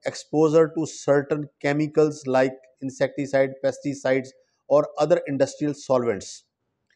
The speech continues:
नेक्स्ट है हार्मोनल इम्बैलेंसमेंट। नेक्स्ट है टेस्टिकुलर फेलियर। नेक्स्ट है infection in the semen।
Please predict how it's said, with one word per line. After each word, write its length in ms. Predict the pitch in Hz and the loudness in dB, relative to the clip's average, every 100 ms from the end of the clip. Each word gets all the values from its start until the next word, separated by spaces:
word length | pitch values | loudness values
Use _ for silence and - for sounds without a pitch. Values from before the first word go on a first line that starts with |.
| _ _ - | _ _ -4
नेक्स्ट 280 | 147 170 143 | -2 0 4
है 140 | 143 139 - - _ _ _ | 4 2 -4 -20 _ _ _
हार्मोनल 600 | - 135 139 135 143 147 147 147 | 2 2 2 2 2 0 -2 -4
इम्बैलेंसमेंट। 840 | 143 123 127 127 123 117 101 - _ _ _ _ _ _ _ _ _ - | -2 0 2 2 -2 -6 -8 -10 _ _ _ _ _ _ _ _ _ -2
नेक्स्ट 300 | 156 165 151 | -2 0 2
है 120 | 147 147 - | 2 2 0
टेस्टिकुलर 640 | 156 - 170 156 147 143 | 0 0 -2 0 0 -2
फेलियर। 600 | - - 151 147 107 - - _ _ _ | -6 -2 0 2 2 -2 -16 _ _ _
नेक्स्ट 300 | 139 160 - | -4 -2 2
है 120 | 147 147 151 - _ _ _ | 2 2 -2 -20 _ _ _
infection 680 | 135 127 - 156 - 165 160 151 | -10 -6 -4 -4 -2 -4 -4 -6
in 100 | 135 127 | -2 2
the 100 | 143 - - _ _ - | 2 0 -18 _ _ -20
semen। 420 | - 131 120 | -8 -4 -4